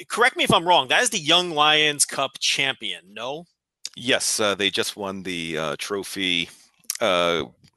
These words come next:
Speaker 2: well, as you, about a month back as you hear this. That was the, uh, the recent development,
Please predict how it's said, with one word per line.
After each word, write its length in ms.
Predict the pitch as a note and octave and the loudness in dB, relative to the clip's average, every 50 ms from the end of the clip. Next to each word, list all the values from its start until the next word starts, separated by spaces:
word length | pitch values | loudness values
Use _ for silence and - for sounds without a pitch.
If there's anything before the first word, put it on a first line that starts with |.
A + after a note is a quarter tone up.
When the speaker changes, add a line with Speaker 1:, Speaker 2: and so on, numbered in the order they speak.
| _ _ _ _ _ _ - - | _ _ _ _ _ _ -6 -2
Speaker 2:
well, 300 | A#2+ G2 D2 D2 E2 D2 | 0 2 2 2 2 2
as 240 | D2 G2+ F#2+ F2+ E2+ | 2 0 -2 -2 -4
you, 120 | F2+ - | -6 -6
about 280 | - F#2 B2 B2+ A2 G2 | -4 0 0 0 0 2
a 20 | |
month 200 | G2+ G2 F#2+ - | 0 0 0 2
back 260 | - A2 F2+ D2 - F#2+ | 2 2 2 2 2 -2
as 100 | D#2+ E2 | -4 -4
you 80 | E2 D2+ | -4 -4
hear 220 | E2 F2 D#2 C#2+ | -2 -2 -2 -2
this. 280 | - - - - - - | -4 -6 -6 -6 -4 -2
That 120 | E2 E2 | 0 0
was 200 | C#2+ D#2 D#2 - | 0 -2 -4 -8
the, 260 | - D2+ D2 B1+ G1+ - | -6 -4 -4 -4 -4 -4
uh, 40 | - - - - - - - - - - - | -6 -10 -14 -20 -20 -20 -20 -20 -18 -8 -2
the 60 | D3+ | 0
recent 200 | D#3 C#3+ - A#2 | 2 2 2 0
development, 600 | G#2+ F#2 G2 G2 F2+ E2+ D2 D#2 C#2+ C#2 - - | -2 0 0 0 0 0 -2 -2 -4 -4 -6 -10